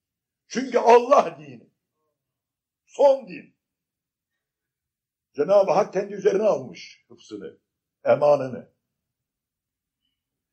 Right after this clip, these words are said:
Her şeyinde bir hikmet. Bir hikmet mi? Estağfurullah. Bin hikmet var. Bin hikmetinde bin hikmet var. Tariften aciz. Kalemler kâfi gelmez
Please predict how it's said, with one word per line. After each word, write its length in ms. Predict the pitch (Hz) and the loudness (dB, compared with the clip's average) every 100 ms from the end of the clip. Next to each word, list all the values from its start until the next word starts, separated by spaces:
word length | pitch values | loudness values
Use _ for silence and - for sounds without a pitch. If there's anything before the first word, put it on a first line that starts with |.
| _ | _
Her 260 | - 285 | 2 4
şeyinde 360 | - 220 220 196 | 2 -4 -4 -2
bir 240 | 185 165 | -2 -4
hikmet. 380 | - 123 98 - _ _ _ 117 | -10 -12 -14 -14 _ _ _ _
Bir 220 | 190 190 | -4 -4
hikmet 440 | 262 302 254 - | -4 -2 -2 0
mi? 120 | 214 160 | -6 -6
Estağfurullah. 680 | - 214 180 170 151 131 - - _ _ | 2 4 4 2 0 -2 -2 -8 _ _
Bin 300 | 110 262 320 | 2 2 4
hikmet 540 | 233 185 135 123 - | 2 0 -4 -8 -4
var. 380 | 90 65 - _ _ _ _ _ _ _ _ _ _ _ _ _ _ 117 | -4 -4 -8 _ _ _ _ _ _ _ _ _ _ _ _ _ _ -4
Bin 200 | 240 247 | 2 4
hikmetinde 800 | 214 214 220 233 240 254 247 - | 2 4 2 2 2 4 4 2
bin 140 | 294 | 0
hikmet 480 | 226 - 196 160 104 | 0 -4 -4 -4 -2
var. 260 | 90 - _ _ _ _ _ _ _ _ - | -2 -4 _ _ _ _ _ _ _ _ -10
Tariften 340 | 127 - 185 | -8 -8 -8
aciz. 580 | 113 - 160 - - _ | -6 -8 -10 -18 -20 _
Kalemler 480 | - 131 127 147 - | -6 -6 -4 -8 -4
kâfi 360 | 95 90 92 90 | -2 -2 -6 -8
gelmez 500 | 95 107 175 - | -8 -8 -12 -12